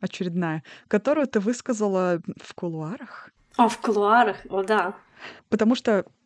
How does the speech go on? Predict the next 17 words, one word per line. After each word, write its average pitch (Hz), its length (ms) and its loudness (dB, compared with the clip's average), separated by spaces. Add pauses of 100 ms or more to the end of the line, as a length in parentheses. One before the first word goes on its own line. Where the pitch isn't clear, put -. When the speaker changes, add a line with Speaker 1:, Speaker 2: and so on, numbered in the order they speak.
(140)
Speaker 1:
сначала 220 680 -2 (120)
уже 226 540 0 (340)
определённая, 220 960 0 (140)
скажем 196 320 -4
так, 190 200 -4 (160)
поношенность 208 840 2
обоев 208 720 -4 (280)
<laughs> - 300 -12
и 220 160 6
их - 160 0
лёгкая 220 480 2
потрёпанность 226 960 -2 (280)
вызывает 220 680 0
определённые 202 1080 0 (200)
эмоции 214 720 2
у 190 60 -2
героини 180 720 -2